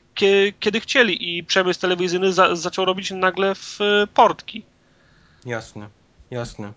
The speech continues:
Speaker 2: Ja myślę, że oglądałoby się telewizję podobnie tak, jak się,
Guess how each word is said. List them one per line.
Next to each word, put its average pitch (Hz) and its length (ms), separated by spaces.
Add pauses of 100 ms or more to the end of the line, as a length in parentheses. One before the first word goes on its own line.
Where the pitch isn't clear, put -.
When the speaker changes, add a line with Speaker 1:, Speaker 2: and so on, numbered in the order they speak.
(120)
Speaker 2:
Ja 120 120
myślę, 147 240
że 156 140
oglądałoby 156 580
się 147 240
telewizję 147 420
podobnie 147 420
tak, 139 180
jak 139 120
się, 139 320